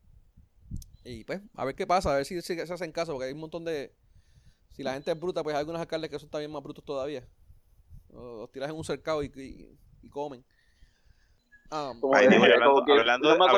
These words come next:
Speaker 3: hablando
Speaker 2: quién
Speaker 3: de
Speaker 2: fue que le
Speaker 3: brutos y,
Speaker 2: decía que
Speaker 3: y
Speaker 2: eran los alcaldes, los alcaldes caciques. Había alguien que estaba diciendo eso.
Speaker 3: hablando
Speaker 2: Los
Speaker 3: de
Speaker 2: alcaldes
Speaker 3: brutos y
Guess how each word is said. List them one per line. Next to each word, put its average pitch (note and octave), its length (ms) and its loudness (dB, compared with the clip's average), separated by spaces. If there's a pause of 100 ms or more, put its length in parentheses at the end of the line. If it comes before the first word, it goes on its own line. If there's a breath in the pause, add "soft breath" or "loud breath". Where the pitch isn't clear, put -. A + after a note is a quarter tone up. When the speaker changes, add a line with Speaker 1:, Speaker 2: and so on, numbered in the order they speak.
Speaker 3:
hablando C#3 160 2
Speaker 2:
quién D#3+ 80 4
Speaker 3:
de D3+ 80 6
Speaker 2:
fue C#3 100 -2
que D3 60 2
le D#3 60 4
Speaker 3:
brutos D#3+ 180 4
y, D3+ 40 -4
Speaker 2:
decía D#3+ 140 -4
que D3+ 60 -14
Speaker 3:
y C3 40 -12
Speaker 2:
eran D3 160 -14 (340)
los C3+ 120 -6
alcaldes, D3 540 -6
los C#3+ 160 4
alcaldes C#3 340 -2
caciques. - 420 -8 (380)
Había C3 280 8
alguien F3 200 2
que C#3 80 2
estaba C3+ 240 6
diciendo D3 340 2
eso. A2 260 0 (1400)
Speaker 3:
hablando C3 480 2
Speaker 2:
Los - 20 2
Speaker 3:
de C3+ 40 2
Speaker 2:
alcaldes C3+ 160 0
Speaker 3:
brutos B2 160 -2
y - 20 -8